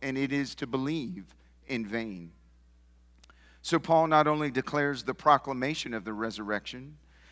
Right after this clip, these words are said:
in verses three and four, he also declares the priority of the resurrection. And this is, uh, what he writes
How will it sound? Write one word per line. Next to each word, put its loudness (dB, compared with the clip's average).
in -4
verses 0
three -4
and -6
four, -4
he -2
also 2
declares 0
the -4
priority 2
of -4
the -6
resurrection. -4
And -4
this -6
is, -8
uh, -2
what 0
he -4
writes 2